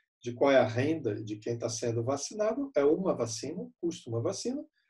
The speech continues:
e o Brasil tem duzentos milhões de pessoas pra serem vacinadas. Deve ser, não sei, quinto, sexto aí, mercado no mundo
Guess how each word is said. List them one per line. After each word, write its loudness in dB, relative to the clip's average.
e 4
o 2
Brasil 6
tem 0
duzentos -2
milhões 0
de -14
pessoas 0
pra -4
serem -2
vacinadas. 0
Deve -6
ser, 0
não -20
sei, -2
quinto, -6
sexto 0
aí, -4
mercado 2
no 2
mundo 0